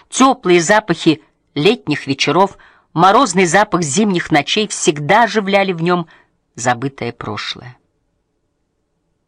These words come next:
Мопассан. Сильна,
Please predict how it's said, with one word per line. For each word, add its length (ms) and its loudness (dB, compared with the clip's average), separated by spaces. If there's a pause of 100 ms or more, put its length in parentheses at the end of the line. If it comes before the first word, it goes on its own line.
(720)
Мопассан. 880 0 (600)
Сильна, 680 0